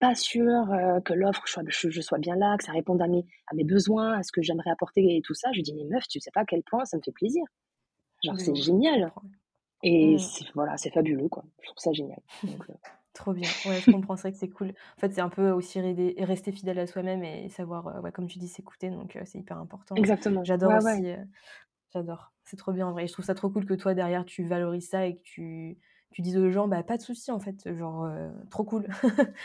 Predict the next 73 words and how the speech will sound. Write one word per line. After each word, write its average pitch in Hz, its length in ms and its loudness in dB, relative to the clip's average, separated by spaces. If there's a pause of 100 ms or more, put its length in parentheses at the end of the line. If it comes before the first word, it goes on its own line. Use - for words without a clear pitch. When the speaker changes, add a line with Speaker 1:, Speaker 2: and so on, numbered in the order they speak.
(120)
Speaker 2:
Tu 226 80 4
me 214 60 8
dis 214 80 8
Speaker 1:
Ouais, 233 80 10
Speaker 2:
non, 285 80 8
Speaker 1:
c'est - 100 0
Speaker 2:
trop 233 60 2
Speaker 1:
ça. - 80 -2
Speaker 2:
cool. 196 160 2
<laughs> - 260 -2 (520)
Hmm. 208 100 2
Speaker 1:
Ouais. 233 340 8 (120)
Et 214 40 4
c'est 220 140 6
vachement 277 260 6
important, 240 380 0
je - 60 -4
pense, 226 180 4
de 208 80 8
le 208 100 8
mettre 214 300 4
déjà 208 300 6
aussi 214 240 2
de 220 100 6
mettre 190 220 6
dans 202 80 4
le, 190 400 4 (320)
donc 202 180 4
en, 208 100 6
en 196 180 4
externe, 214 420 6
donc 185 180 0
vers 196 220 4
le, 180 200 6
vers 185 120 4
la 175 100 4
cliente, 214 480 2
vers 190 100 0
le 180 120 4
client. 196 400 -2 (180)
Mais 214 320 6
c'est 180 120 4
Speaker 2:
Hmm. - 20 8
Speaker 1:
aussi 220 240 4
vachement 208 260 2
important 196 240 2
de 220 60 4
mettre 196 180 0
aussi - 140 -2
en 190 100 2
interne. 185 380 2
Donc 180 100 2
déjà 165 180 6
pour - 220 -4
soi, 202 360 2
déjà 180 200 -2
pour - 180 -16
soi, 247 120 0
c'est 190 100 -2
un 165 40 -4
petit - 200 -10
peu 196 80 0
Speaker 2:
Ouais. 185 80 0
Speaker 1:
plus 190 120 -2
compliqué 208 420 2
parce 175 120 2
que 165 120 2
c'est - 120 -6
notre 156 160 -4
monde 160 160 2
interne, 180 320 2
c'est 165 100 -2
notre 151 120 -4